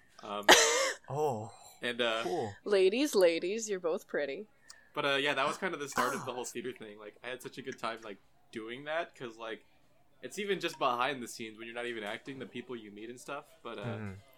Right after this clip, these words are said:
Speaker 1: I don't know, 'cause I'm, like, I'm really introverted,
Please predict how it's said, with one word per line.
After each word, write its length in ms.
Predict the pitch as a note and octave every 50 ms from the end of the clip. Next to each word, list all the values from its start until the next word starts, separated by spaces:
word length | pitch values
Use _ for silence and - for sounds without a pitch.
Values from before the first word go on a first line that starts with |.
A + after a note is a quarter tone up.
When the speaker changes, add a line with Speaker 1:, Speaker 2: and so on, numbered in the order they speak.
| - - - - -
Speaker 1:
I 80 | - C3+
don't 100 | D3 D3+
know, 260 | D3+ C3+ A2+ G#2 - -
'cause 140 | - C#3+ B2+
I'm, 160 | C#3+ D#3+ G3
like, 360 | A3 A3 G3+ G3 - - - - _ _ _ - - - - -
I'm 140 | - B2+ C#3
really 220 | C3+ D#3+ F3 F3 D#3
introverted, 640 | B2 C3 C#3 - E3+ D3+ D#3+ E3 E3 E3+ E3+ E3+